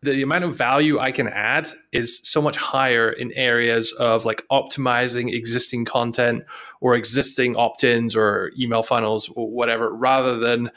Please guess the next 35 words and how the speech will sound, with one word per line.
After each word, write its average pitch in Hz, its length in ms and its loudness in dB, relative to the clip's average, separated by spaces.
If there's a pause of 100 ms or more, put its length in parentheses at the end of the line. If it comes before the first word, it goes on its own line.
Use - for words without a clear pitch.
(200)
trying 135 220 -2
to 131 60 -2
go 123 160 0
out 113 160 0
there 117 240 2
and, 113 200 -2
and 120 160 -8
build 131 260 2
up 120 300 2
new 120 160 -2
content 117 480 0
hubs 113 340 2
or 107 280 2
new 117 240 -2
content, 113 500 -2 (520)
different 120 380 -2 (160)
targeting, 120 360 2
different 117 260 -6
traffic, 113 460 0
whatever. 113 480 0 (460)
How 180 280 4
do 196 80 -4
you 190 240 -2
feel 139 800 2
like 110 520 0 (120)
your 135 340 0
split - 420 4
between 117 640 0
kind - 140 0
of 113 180 -2
improving 147 540 2
what 123 140 0
you - 60 -4
have 127 240 2
already 123 560 2